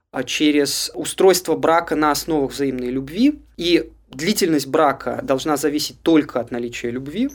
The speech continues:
Да, если любовь хотя бы у одного из партнёров заканчивается, брак должен быть расторгнут. А вот на этих идеях основывалось социальное проектирование, социальное воображение Жорж Санд.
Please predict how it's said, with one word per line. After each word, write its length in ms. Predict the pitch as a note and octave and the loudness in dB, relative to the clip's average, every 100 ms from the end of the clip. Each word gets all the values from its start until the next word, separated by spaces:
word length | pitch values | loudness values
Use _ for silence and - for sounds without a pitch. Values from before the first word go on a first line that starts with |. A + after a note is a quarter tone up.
| - | -6
Да, 220 | C3+ D3+ | -2 -2
если 220 | D3 D3 | -2 -4
любовь 360 | C3+ C3+ C#3 - - | -4 0 0 -2 -12
хотя 260 | C#3+ C#3 C#3 | -6 -2 0
бы 120 | C3+ | 0
у 20 | |
одного 440 | B2+ C#3+ C#3 C3 | -2 -4 -2 -2
из 440 | - - B2 - - | -2 -8 -12 -12 -6
партнёров 420 | C3 - D3 B2+ | -8 -4 -4 -4
заканчивается, 640 | C3+ D#3 C4+ C4 F#3+ - | -4 0 0 0 -2 -4
брак 220 | C#3 D#3+ D3 | -2 0 2
должен 240 | C#3 B2 | -2 -2
быть 120 | A#2+ | -10
расторгнут. 480 | A#2+ A#2+ - - _ _ _ _ _ _ _ _ _ _ | -10 -10 -14 -16 _ _ _ _ _ _ _ _ _ _
А 100 | - | -4
вот 220 | C#3+ G#3 | 4 4
на 80 | G#3 | 6
этих 300 | G#3+ G#3 - | 2 2 -4
идеях 440 | F3 G3 C4+ B3 - | -4 2 2 2 0
основывалось 500 | - - E3 D#3 C#3 | -2 0 0 0 0
социальное 560 | - - D#3 C#3 C3 B2 | -4 -4 0 0 -2 -4
проектирование, 720 | A#2+ C3 - - E3 C#3 C3 | -4 -4 -4 -2 -2 -2 -4
социальное 500 | - - C#3+ C3+ B2+ | -6 0 0 0 -2
воображение 600 | B2 B2+ C3 C3 C3+ B2 | -4 -4 -4 -2 -4 -4
Жорж 240 | A#2+ C#3 | -6 -6
Санд. 400 | - B3 D4+ D4 | -4 -4 -4 -6